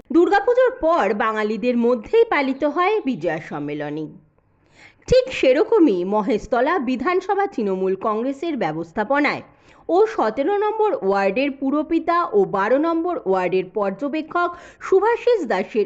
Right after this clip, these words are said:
উদ্যোগে ব্যানার্জি হাট উৎপল মঞ্চে বিজয়া সম্মেলনের আয়োজন করা হয়। এদিনের এই বিজয়া সম্মেলনীতে উপস্থিত ছিলেন পরিবহন মন্ত্রী স্নেহাশিস চক্রবর্তী,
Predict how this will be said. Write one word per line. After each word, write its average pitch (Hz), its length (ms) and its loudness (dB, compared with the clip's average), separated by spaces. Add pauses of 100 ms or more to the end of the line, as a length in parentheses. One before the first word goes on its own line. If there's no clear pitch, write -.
উদ্যোগে 240 480 -2
ব্যানার্জি 175 680 -4
হাট 254 260 -2 (100)
উৎপল 330 460 0
মঞ্চে 208 500 0 (340)
বিজয়া 202 380 0
সম্মেলনের 196 680 -2 (120)
আয়োজন 247 420 -2
করা 151 240 -8
হয়। 165 220 -6 (600)
এদিনের 262 600 4 (400)
এই 415 320 4
বিজয়া 185 360 0
সম্মেলনীতে 254 840 0
উপস্থিত 202 580 0
ছিলেন 320 360 2
পরিবহন 392 600 2
মন্ত্রী 226 540 -2 (220)
স্নেহাশিস 359 760 0
চক্রবর্তী, 202 760 -4